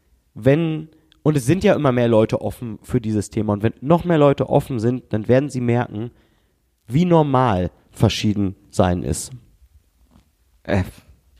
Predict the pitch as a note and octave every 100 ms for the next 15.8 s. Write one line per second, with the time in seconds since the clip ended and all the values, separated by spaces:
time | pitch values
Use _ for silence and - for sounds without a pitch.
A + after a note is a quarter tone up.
0 | _ G2+ E2+ - - G#2 - - - A2
1 | - - C3+ - A#2+ - - A#2 A#2+ D3
2 | - - - - - - C3 B2+ B2+ -
3 | - - G#3+ F#3 _ - A2+ D#3 D#3+ C3+
4 | B2+ B2 - A#2 C#3+ - A2+ G#2+ B2+ D#3+
5 | - A#2 G#2 C3+ D3 C#3 C3+ C3 B2+ G#2
6 | A2 C3+ F3+ D#3 - C3+ C#3+ C3 C3+ B2+
7 | A2+ A#2 - C#3+ D#3 D3 - A2+ B2 -
8 | B2+ - A2 - - C3+ A#2+ - - -
9 | G3 - A#2 A#2 - A#2+ B2+ D#3 F#3+ -
10 | A#2 A#2+ B2+ C3+ D#3 D#3+ B2 C3+ D3 D3
11 | C3+ C3 A#2 A#2 B2+ F3 D#3+ C#3+ D#3+ D#3
12 | C#3 - - A#2 A2 A#2+ C#3 B2+ B2 C#3+
13 | E3 D#3 D#3 D#3 - B2+ B2+ - B2+ -
14 | B2 - D3 - C#3+ E3+ C3+ A#2 B2 C#3+
15 | A#2 A#2+ A2+ A#2+ C3 C3+ B2+